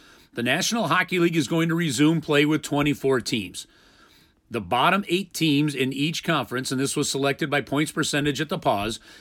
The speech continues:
they will play in qualifying rounds. The four winners in the West, the four winners in the East,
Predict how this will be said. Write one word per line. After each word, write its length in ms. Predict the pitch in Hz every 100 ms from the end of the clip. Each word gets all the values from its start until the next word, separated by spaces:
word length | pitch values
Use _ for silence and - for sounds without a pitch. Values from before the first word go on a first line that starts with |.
| -
they 220 | 113 127 143
will 200 | 202 175
play 540 | 170 151 117 110 120 _ _ _ _ -
in 300 | 135 131 131
qualifying 800 | - 160 180 202 - 151 131 117
rounds. 480 | 143 156 104 95 - - _ _ _ _
The 100 | 117
four 260 | 104 175 202
winners 380 | 196 202 196 160
in 80 | 190
the 80 |
West, 460 | 165 165 208 - -
the 80 | 123
four 260 | - 185
winners 340 | 175 180 175 143
in 60 |
the 180 | 151 127
East, 300 | 175 220 -